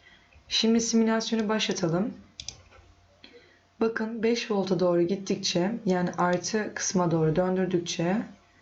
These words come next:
ledimin parlaklığının arttığını gözlemliyorum.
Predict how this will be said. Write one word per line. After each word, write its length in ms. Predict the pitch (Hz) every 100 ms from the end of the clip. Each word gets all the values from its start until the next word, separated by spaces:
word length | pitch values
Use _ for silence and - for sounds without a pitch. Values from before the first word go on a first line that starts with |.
| _ _ _ _ -
ledimin 400 | 196 190 180 165
parlaklığının 840 | 165 196 185 175 - 165 180 262 -
arttığını 680 | 190 185 185 170 165 233 247
gözlemliyorum. 840 | 196 170 170 156 151 151 170 233